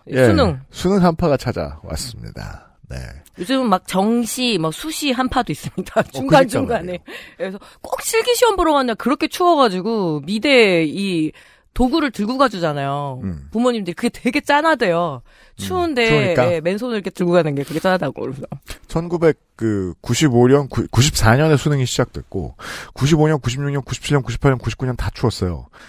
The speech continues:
Speaker 1: 그래서 선배들이 거짓말을 지어냈어요. 첫 번째 수능도 추웠다고. 근데 그건 여름에 봤거든요.
Speaker 2: 그죠, 팔월에.
Speaker 1: 그걸 봤더니, 기온을 봤더니, 그때도 평균보다 좀 낮았던 거야.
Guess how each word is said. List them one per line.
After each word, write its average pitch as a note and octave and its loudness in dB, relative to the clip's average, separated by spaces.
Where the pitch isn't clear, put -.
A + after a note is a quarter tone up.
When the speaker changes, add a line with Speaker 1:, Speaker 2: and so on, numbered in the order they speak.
Speaker 1:
그래서 B2+ 4
선배들이 C#3+ 0
거짓말을 A#2+ 0
지어냈어요. C2 -10
첫 - 0
번째 G#3+ 4
수능도 C#3 -2
추웠다고. D2 -4
근데 D3 -4
그건 C#3 -4
여름에 G2 0
봤거든요. G2 -2
Speaker 2:
그죠, A#3 -16
팔월에. G3 -6
Speaker 1:
그걸 - -2
봤더니, B2 0
기온을 E3 6
봤더니, A2 0
그때도 E3 0
평균보다 G#3 0
좀 G#3+ -8
낮았던 D3 2
거야. - 6